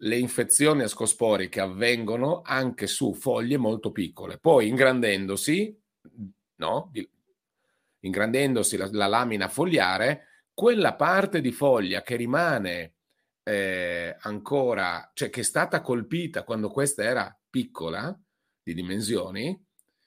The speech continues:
eh, rimane un po' più accartocciata. Questo succede soprattutto con le primissime infezioni. Questo ci può anche far pensare a quando è avvenuta questa infezione, no? <clears throat> Io,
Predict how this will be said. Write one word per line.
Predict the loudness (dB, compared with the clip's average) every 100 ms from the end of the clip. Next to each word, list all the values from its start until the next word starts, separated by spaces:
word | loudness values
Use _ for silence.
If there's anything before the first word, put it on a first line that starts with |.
| _ _
eh, | -4 0
rimane | 2 4 4 4 6
un | 4 6
po' | 2 4
più | 4
accartocciata. | 4 4 0 0 -2 0 -2 -4 -6
Questo | -2 -2 -2
succede | -2 0 0 2 0
soprattutto | 0 0 0 0 -2 0
con | 2
le | 2
primissime | 2 0 2 0 0 -2
infezioni. | -4 -6 -6 -4 -4 -6 -8
Questo | -4 -2 0 -2 -4 _
ci | -8 2
può | 6
anche | 6 4 2
far | 4 4 4
pensare | 0 0 0 0 0 0 0 0 -10 _
a | -10 0
quando | 4 4 6
è | 6
avvenuta | 4 4 6 6 2 -8
questa | -10 -8
infezione, | -10 -8 -6 -6 -8 -12
no? | -12 -12 -14 _ -20 -20 _ -6
<clears throat> | -4 -4 -8 2 4 6 4 -2 -14 _
Io, | 6 8 8 4